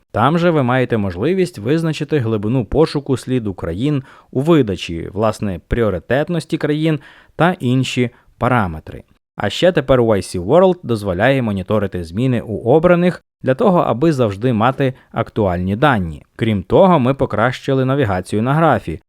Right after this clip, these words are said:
додавши нові інструменти та ноди, зокрема і групуючі. Вони бувають адресними, за електронною поштою, телефоном та схожими піп. Також з'явилась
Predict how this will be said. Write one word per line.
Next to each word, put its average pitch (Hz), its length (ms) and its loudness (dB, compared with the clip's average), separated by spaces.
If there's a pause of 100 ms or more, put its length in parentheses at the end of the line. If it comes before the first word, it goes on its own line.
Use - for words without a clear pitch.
(200)
додавши 107 420 -2
нові 95 260 -4
інструменти 107 840 -2 (260)
та 131 140 0
ноди, 104 560 2
зокрема 104 640 -2
і 147 280 -2
групуючі. 123 800 -4 (320)
Вони 202 200 2
бувають 135 560 2 (220)
адресними, 123 760 -2 (220)
за 123 140 0
електронною 117 600 0
поштою, 147 580 2 (200)
телефоном 127 640 0
та 90 100 -4
схожими 113 500 0
піп. 107 400 -4 (420)
Також 143 440 0
з'явилась 180 640 2